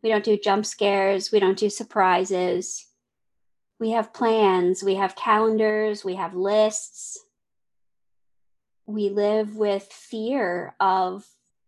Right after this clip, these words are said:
him finding us because he has told our lawyer that if he finds her,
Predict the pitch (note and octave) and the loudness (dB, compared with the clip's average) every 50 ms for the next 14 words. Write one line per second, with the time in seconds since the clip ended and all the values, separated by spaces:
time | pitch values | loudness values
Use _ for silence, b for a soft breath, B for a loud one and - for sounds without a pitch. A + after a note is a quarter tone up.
0 | _ _ _ _ F#3+ - - - - B3+ B3+ A#3+ A#3 - - - G#3+ G#3 B3 D4+ | _ _ _ _ -12 -10 -10 -8 -4 -2 -2 -2 -4 -4 0 4 4 4 4 4
1 | D#4+ C4+ G#3 F3+ F3 D#3+ E3 F3+ G3+ - - - - _ G#3+ G#3 - - G#3 F#3 | 2 0 0 0 0 0 0 -2 -4 -8 -12 -18 -12 _ -10 -10 -6 -2 0 0
2 | F3+ F3+ F#3 F3+ F3+ G3 G#3+ - - - - - _ _ _ _ _ _ _ _ | 0 0 -2 -4 -4 -6 -8 -10 -14 -18 -20 -20 _ _ _ _ _ _ _ _
3 | _ _ _ _ _ _ - A3 G#3+ G3+ G3+ G3+ G3+ G#3 - B3 G#3+ F#3 F#3+ F#3+ | _ _ _ _ _ _ -8 -6 -4 -2 -2 -4 -6 -6 -4 -2 0 0 0 0
4 | F#3+ F#3+ G3+ - - - - _ - - G#3+ - F#3+ F#3+ F#3+ F#3 G3+ G3+ G3+ G3+ | -2 -4 -6 -8 -10 -12 -12 _ -2 0 2 2 4 4 2 2 2 2 2 2
5 | F#3+ F3 E3+ F3+ G#3 A#3 C4+ D4 C#4+ B3 F3+ E3+ E3 F3+ - - G#3 G3+ - - | 0 0 0 0 0 0 0 0 0 0 -2 -2 -4 -4 -6 -8 -8 -8 -8 -6
6 | F3+ F3+ F3+ F3+ G3+ G#3+ G#3+ G#3+ - - - G#3+ G3+ G3 F#3+ G#3 C#4 E4 F4+ | -6 -4 -2 -2 -2 -4 -4 -6 -10 -6 -2 0 0 2 0 0 0 -2 -4